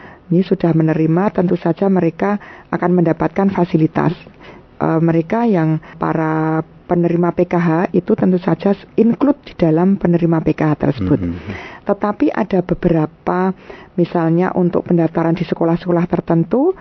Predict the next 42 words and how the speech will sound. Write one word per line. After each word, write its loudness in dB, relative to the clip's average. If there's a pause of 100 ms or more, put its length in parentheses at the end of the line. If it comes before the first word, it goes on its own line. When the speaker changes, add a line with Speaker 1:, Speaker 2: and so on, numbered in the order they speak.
Speaker 2:
Yang -8
Speaker 1:
dengan 2
mensyaratkan 0 (240)
di 0
dalam 2
syarat-syaratnya 0
itu, 0
nah 2
nanti 0
dari -2
kami 0
akan -2 (140)
mengedukasi 0 (160)
mereka 0
yang 2 (160)
akan 0 (120)
membutuhkan 0
fasilitas -2
tersebut. -8 (400)
Speaker 2:
Yang -2 (160)
P 0
I 0
P -4 (120)
tadi, 0
Bu? -10
P -8
I -
P 0
Speaker 1:
Iya, 2
Speaker 2:
ya, -4
Speaker 1:
dari 0
Speaker 2:
tadi. -10
Speaker 1:
P 2
I 0
P 0
itu 0
Speaker 2:
Oh, 0
oke. -14
Speaker 1:
ada -2
beberapa -2
memang 0
sekolah -2